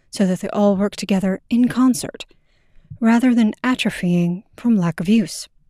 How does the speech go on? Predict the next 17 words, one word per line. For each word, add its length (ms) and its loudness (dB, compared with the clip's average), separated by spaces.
As 180 -2
we 80 4
recognize 640 2
the 100 -2
primary 540 0
center 460 -4
from 200 -6
which 180 -8
we 200 -6
understand, 760 -2
respond 540 2
to, 380 0
and 120 -2
interact 580 0
with 140 -6
our 160 0
world, 400 -6